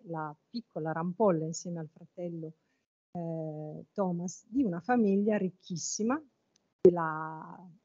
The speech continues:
alta, altissima borghesia commerciale anseatica, vivono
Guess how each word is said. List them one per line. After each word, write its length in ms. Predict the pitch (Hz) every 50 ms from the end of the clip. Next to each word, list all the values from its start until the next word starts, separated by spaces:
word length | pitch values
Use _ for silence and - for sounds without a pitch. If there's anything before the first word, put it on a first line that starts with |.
| _ _ _ _ _ _ _ _ -
alta, 580 | 196 208 208 180 160 160 - - 165 151 156 160 -
altissima 720 | 170 160 - - - 240 202 - - - 175 160 156 165 -
borghesia 680 | _ - 180 180 165 165 185 190 180 170 196 208 185 160
commerciale 680 | - - 160 165 170 165 - - - 185 165 160 160
anseatica, 760 | 156 165 170 - - 320 233 156 165 170 - 208 - - 220
vivono 340 | 196 180 165 165 160 156 165